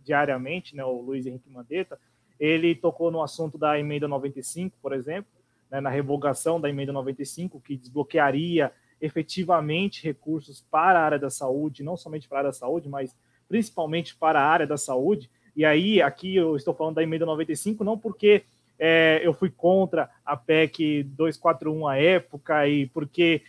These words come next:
eu vejo, é, um obstáculo na emenda noventa e cinco, né? Eu vejo a emenda noventa e cinco como obstáculo para investimentos em áreas essenciais. Não é por isso apenas. É, é porque nós precisamos também compreender que, neste momento, é preciso estabelecer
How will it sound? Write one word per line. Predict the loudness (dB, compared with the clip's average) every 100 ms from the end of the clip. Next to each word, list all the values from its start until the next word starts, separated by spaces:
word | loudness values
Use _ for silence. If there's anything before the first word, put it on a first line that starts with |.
| -2
eu | 0 2
vejo, | 4 4 2 -4 _ _ -6
é, | 0 2 4 4 4 0 -4 _
um | -14 -4
obstáculo | -4 -4 -6 0 0 0 -6
na | -6 -6
emenda | -4 -6
noventa | -4 -6 -8
e |
cinco, | -10 -12
né? | -6
Eu | -4
vejo | 0 0
a | 0 -2
emenda | -2 -6
noventa | -6 -8
e | -10
cinco | -12
como | -8 -8
obstáculo | -6 -4 0 0 0 -6 -12 _ _ 0
para | 4 4 4 -2 _ _
investimentos | -6 -4 -4 -6 -6 -6 -6 -8
em | -4
áreas | 0 0 0
essenciais. | -4 -6 -2 0 0
Não | -4
é |
por | -4 -2
isso | 0 -2
apenas. | -4 -6 -6 -10 _ _ _ -2
É, | 2 4 2 2
é | 0
porque | 0 0 6 8
nós | 8 2
precisamos | -2 -8 -2 -2 0
também | -2 0 -2
compreender | -2 -4 -4 0 0
que, | 0 0
neste | 0 0
momento, | -6 -6 -6 -6 -6
é | -6
preciso | -2 -2 -2 -8 -6 -6 -6
estabelecer | -6 -4 -4 -2 -2 0 4 4 2